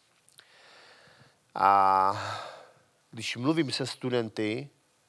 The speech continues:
tak vím jednu věc, co má společného jmenovatele. V jejich životech nefungovaly správně vztahy. Velice často od malička.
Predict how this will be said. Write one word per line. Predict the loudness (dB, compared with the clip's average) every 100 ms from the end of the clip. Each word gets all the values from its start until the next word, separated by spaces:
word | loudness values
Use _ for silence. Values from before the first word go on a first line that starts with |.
| _ _ _ _ _ _ _
tak | -6 -6
vím | -4 0 2
jednu | 2 0
věc, | -2
co | -2 -4
má | -4
společného | 0 0 0 -2 -4 -2
jmenovatele. | -2 -4 -2 -2 -2 -4 -6 -10 _ _ _ _ _ _ _ _ _
V | -10
jejich | -6 -4
životech | -2 -2 -2 -4
nefungovaly | -2 -4 -4 -6 -2 -2 -2
správně | -8 -8 -6 -6 -8
vztahy. | -12 -10 -10 -10 -12 -20 _ _ _ _ -14
Velice | -12 -12
často | -10 -10 -10 -12
od | -12
malička. | -12 -14 -16 -20 -20